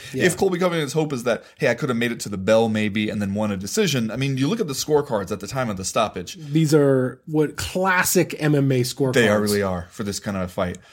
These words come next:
Speaker 2: Uh, Judge Derek Cleary had Usman up three rounds to one heading into the fifth. Uh, Judge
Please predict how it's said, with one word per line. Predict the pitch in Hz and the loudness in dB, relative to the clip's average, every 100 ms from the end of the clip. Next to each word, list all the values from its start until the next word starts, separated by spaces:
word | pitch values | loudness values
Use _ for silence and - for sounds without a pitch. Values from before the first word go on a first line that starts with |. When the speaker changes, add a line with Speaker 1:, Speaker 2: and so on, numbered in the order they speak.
| - _ | -20 _
Speaker 2:
Uh, | - 104 98 92 95 123 | -4 -2 0 -2 -8 -10
Judge | 113 147 131 117 | 0 2 2 0
Derek | 135 170 - | 2 2 0
Cleary | - 151 120 120 156 _ _ - | -2 0 2 0 -4 _ _ -10
had | 127 117 113 107 104 _ _ _ _ _ 151 | -4 2 2 0 -6 _ _ _ _ _ -2
Usman | 151 - 147 139 131 | -2 0 0 0 0
up | 117 120 | 0 -2
three | - - - 135 135 | -6 -16 -8 -4 0
rounds | 131 123 120 - | 2 2 0 -4
to | 110 | -6
one | 101 95 123 - _ _ _ _ | -4 -6 -8 -14 _ _ _ _
heading | 113 104 95 | -4 -2 -4
into | 95 95 | -6 -6
the | 92 | -10
fifth. | - 98 - - _ _ _ _ - | -6 -6 -8 -16 _ _ _ _ -4
Uh, | 104 101 107 131 | -2 -2 -6 -4
Judge | 143 139 135 120 - | 2 4 4 0 -8